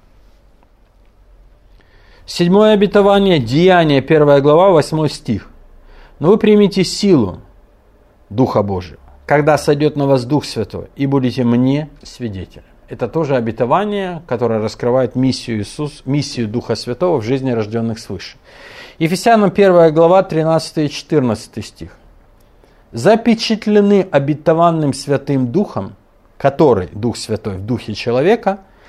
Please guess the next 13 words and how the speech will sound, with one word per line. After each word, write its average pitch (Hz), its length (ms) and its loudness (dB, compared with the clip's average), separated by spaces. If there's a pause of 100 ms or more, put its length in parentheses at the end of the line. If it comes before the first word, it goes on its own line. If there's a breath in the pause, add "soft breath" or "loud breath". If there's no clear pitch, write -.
(140 soft breath)
есть 175 420 0
залог 127 720 2
или 175 160 0
гарант 117 480 0 (560 soft breath)
наследия 196 840 2
нашего 123 540 0 (480)
для 139 280 2
искупления 226 720 0
удела 127 520 2
его 110 260 0
в - 60 -12
похвалу 127 680 -2
славы 123 640 0